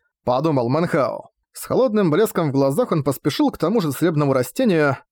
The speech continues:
Они достигли нужного растения в одно и то же время. В этот момент женщина во вспышке рассыпалась на три жука и устремилась к целебному растению. Вот только Манхао был невероятно искусен в сборе целебных трав,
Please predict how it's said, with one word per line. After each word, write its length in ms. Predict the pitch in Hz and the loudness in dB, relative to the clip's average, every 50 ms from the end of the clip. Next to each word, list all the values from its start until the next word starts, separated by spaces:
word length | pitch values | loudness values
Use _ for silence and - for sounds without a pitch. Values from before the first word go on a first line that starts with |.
| _ _ _ _ _ | _ _ _ _ _
Они 260 | 127 131 160 - - | -2 0 0 2 2
достигли 440 | 262 196 - - - 269 214 175 160 | 2 0 0 0 -2 -2 0 2 2
нужного 360 | 190 220 165 151 151 131 135 | 2 0 0 0 0 0 0
растения 420 | 131 123 - - 285 262 202 160 | 0 -2 -2 -2 0 2 2 2
в 60 | 135 | 2
одно 220 | 139 135 147 208 196 | 2 2 2 2 2
и 60 | 156 | 2
то 120 | 131 165 | 2 0
же 120 | 135 127 139 | 0 0 0
время. 460 | 123 147 156 143 127 - - - - _ _ _ _ _ _ | 0 0 0 0 -2 -4 -6 -12 -16 _ _ _ _ _ _
В 220 | - 123 113 120 | -6 -4 -2 -2
этот 200 | 151 185 240 202 | 0 0 0 0
момент 400 | 220 214 175 147 147 185 196 147 | 0 0 2 2 2 2 0 0
женщина 420 | 117 120 156 214 233 - - 247 233 | 0 0 0 0 -2 -2 -2 0 0
во 100 | 233 220 | 0 0
вспышке 420 | - - - 185 196 - - 220 | -2 -2 -2 -2 -2 -2 -2 0
рассыпалась 560 | 190 147 - - - 165 160 165 147 139 - | 0 0 0 -2 -2 -2 0 2 0 0 0
на 120 | - 135 120 | -2 -4 -2
три 160 | - 147 160 | 0 0 0
жука 340 | 131 123 120 - - 156 180 | 0 -2 -4 -2 0 2 2
и 60 | 160 | 2
устремилась 560 | 143 127 - - 120 131 190 247 226 180 - | 2 0 -2 -4 -2 0 0 0 0 -2 -4
к 60 | - | -8
целебному 440 | - - 143 160 156 139 143 131 123 | -4 -2 0 0 0 0 0 0 0
растению. 640 | 113 107 - - - 220 226 175 156 147 139 131 - - _ _ _ _ _ - | -2 -4 -4 -2 0 0 2 2 2 2 0 0 -4 -8 _ _ _ _ _ -2
Вот 320 | 143 139 190 302 302 - | -2 0 0 0 -2 -2
только 300 | - 269 262 214 - 214 | -2 -2 0 0 0 0
Манхао 420 | 180 170 156 143 - 233 214 180 151 | 0 0 0 0 0 2 2 2 2
был 180 | 156 170 160 | 2 2 2
невероятно 540 | 147 143 131 127 127 160 196 190 156 143 135 | 2 2 2 2 2 2 2 2 2 0 0
искусен 400 | 127 - - 302 269 - 233 185 | 0 0 -2 -2 0 0 0 0
в 40 | 143 | 0
сборе 320 | 120 120 147 208 180 156 | -2 -2 0 0 0 0
целебных 420 | 220 - 156 151 127 127 131 - - | 0 0 0 0 0 -2 -4 -4 -2
трав, 380 | - 233 233 165 - - - | 0 0 0 0 -2 -8 -14